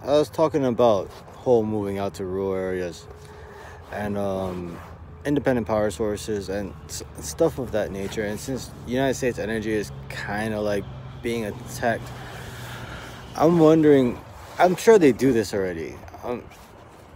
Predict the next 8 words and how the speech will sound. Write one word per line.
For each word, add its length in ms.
they 140
have 300
to. 260
Oh, 320
what 180
would 160
it 140
cost 800